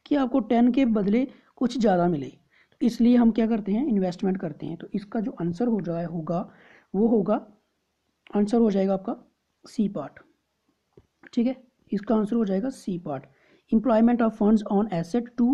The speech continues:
earn return। मतलब हमें क्या करना है, हमें return चाहिए और ज़्यादा से ज़्यादा चाहिए। ठीक है,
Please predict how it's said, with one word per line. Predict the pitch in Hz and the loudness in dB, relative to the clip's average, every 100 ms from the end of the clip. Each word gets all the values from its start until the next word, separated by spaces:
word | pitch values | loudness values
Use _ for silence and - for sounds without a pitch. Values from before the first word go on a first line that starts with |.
| - - _ - | -2 -10 _ -2
earn | 226 240 277 - _ _ _ _ _ _ | 2 4 2 0 _ _ _ _ _ _
return। | 220 220 208 156 143 - _ _ | 0 2 2 -2 -6 -12 _ _
मतलब | 226 262 | -4 0
हमें | 233 240 | 2 4
क्या | 247 247 | 4 0
करना | 226 180 | 0 0
है, | |
हमें | 196 262 | 2 2
return | 247 247 240 247 | 2 2 2 2
चाहिए | 247 202 233 | 2 2 2
और | |
ज़्यादा | 208 208 170 | 2 0 0
से | 165 | -2
ज़्यादा | 165 139 | -4 -4
चाहिए। | 143 151 175 - _ _ _ _ _ - | -6 -10 -12 -18 _ _ _ _ _ -10
ठीक | 254 | -8
है, | 247 | -6